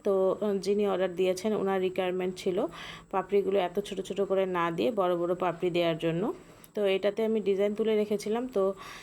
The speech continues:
কাজ করার সময় পাপড়িটাকে বড় করে দিয়েছি। আর এই ড্রেসটা তো আপনাদের কাছে পরিচিতই, আমার চ্যানেলের মধ্যে এটার ভিডিও আপলোড করা আছে। তো এই ড্রেসটিরও, উম, বেশ কিছু অর্ডার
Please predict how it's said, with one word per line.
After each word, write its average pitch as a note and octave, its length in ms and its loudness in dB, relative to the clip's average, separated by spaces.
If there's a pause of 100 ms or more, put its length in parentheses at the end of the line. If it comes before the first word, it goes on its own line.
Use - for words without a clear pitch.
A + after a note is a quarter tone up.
(200)
কাজ A3 220 -2
করার G#3 240 4
সময় G#3+ 280 0
পাপড়িটাকে F3+ 560 0
বড় F3+ 280 2
করে F#3 200 2
দিয়েছি। E3 500 0 (460)
আর G3 280 0
এই B3+ 180 0
ড্রেসটা A#3 420 0
তো A3 120 -2
আপনাদের F#3+ 380 -2
কাছে F#3+ 240 -6
পরিচিতই, F#3+ 640 -2 (560)
আমার F#3+ 240 0
চ্যানেলের F#3+ 440 0
মধ্যে F#3+ 380 0
এটার F3+ 320 0
ভিডিও F#3 340 0
আপলোড F3 380 -2
করা F3+ 280 2
আছে। E3 360 -2 (560)
তো F#3+ 240 4 (460)
এই G#3+ 160 2
ড্রেসটিরও, A#3 840 4
উম, F3+ 480 -2
বেশ G3+ 200 2
কিছু A3 340 -2
অর্ডার F#3 260 0